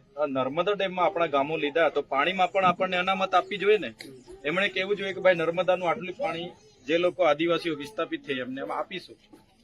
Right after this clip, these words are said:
એ પાણી અનામતના રૂપે આપવું જોઈએ, તે પણ નથી મળતું. આજે આપણે હમણાં મને શિક્ષકો માટે આપણે રજૂઆત કરી કે શિક્ષકો અમારે ત્યાં નથી.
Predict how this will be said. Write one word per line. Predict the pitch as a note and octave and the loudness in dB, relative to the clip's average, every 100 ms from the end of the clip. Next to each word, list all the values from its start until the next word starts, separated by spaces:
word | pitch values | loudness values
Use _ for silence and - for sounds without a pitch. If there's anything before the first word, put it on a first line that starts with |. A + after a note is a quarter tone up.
| - | -8
એ | D3 | -4
પાણી | D3 D#3 G3+ F3 | 0 0 2 2
અનામતના | G3 G3 G3 G3 F#3+ | 2 0 0 0 0
રૂપે | A3 F#3+ | 2 2
આપવું | E3 A3+ F3 | 0 -4 -2
જોઈએ, | D3 F3+ | -2 0
તે | F3+ | -2
પણ | A3 G3+ | -2 -2
નથી | F3+ D3 | -2 -6
મળતું. | B2+ B2+ C3+ | -6 -2 -2
આજે | D3 G3+ | 2 2
આપણે | F3+ F#3+ G#3 - _ - - | 2 -2 -6 -10 _ -20 -4
હમણાં | D#3+ F#3 G3+ G3+ | -2 2 0 0
મને | G3 | -4
શિક્ષકો | F3+ E3+ G#3+ G3 G3 | -6 -2 0 0 2
માટે | F3+ F#3 | 4 4
આપણે | F3 F3+ E3+ | 4 4 4
રજૂઆત | E3 F3+ F3+ | 4 2 4
કરી | D#3+ D3+ | 0 -2
કે | D#3 | -4
શિક્ષકો | D#3 C3+ E3 E3 | -8 -8 -8 -6
અમારે | D3 D3 C#3+ | -6 -4 -4
ત્યાં | C#3+ C#3 | -4 -6
નથી. | A#2+ | -8